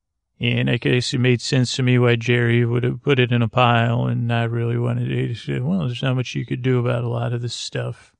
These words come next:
So I said, "All right, G, so we've got," so I said, "What's next?" So we got a clue. He said, "Is this our clue?" And she goes, "We gotta interview the suspects now. Uh, Jerry and the snorer."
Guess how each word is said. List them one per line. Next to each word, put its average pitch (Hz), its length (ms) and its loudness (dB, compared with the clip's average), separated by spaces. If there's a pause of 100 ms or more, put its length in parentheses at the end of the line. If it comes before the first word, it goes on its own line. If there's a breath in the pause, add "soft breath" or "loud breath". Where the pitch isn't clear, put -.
(1080)
So 123 280 -2
I 127 40 2
said, 123 240 2
"All 127 140 4
right, 120 180 4
G, 113 400 0
so 127 280 -2
we've 123 200 0
got," 123 460 0
so 139 160 0
I 117 40 2
said, 131 180 0
"What's 135 260 0
next?" 135 280 2
So 139 80 -4
we 127 80 -4
got 127 200 2
a 120 40 -2
clue. 147 580 -2
He 139 340 -2
said, 139 220 -2
"Is 120 100 -4
this 143 160 -2
our 131 120 4
clue?" 151 580 -2
And 143 120 0
she - 120 -4
goes, 127 160 0
"We 139 140 2
gotta 131 220 4
interview 123 520 2
the - 100 -4
suspects 127 840 -2
now. 120 480 -6 (1040)
Uh, 123 140 -2
Jerry 123 800 4 (260)
and 127 260 2
the 113 40 2
snorer." 123 840 0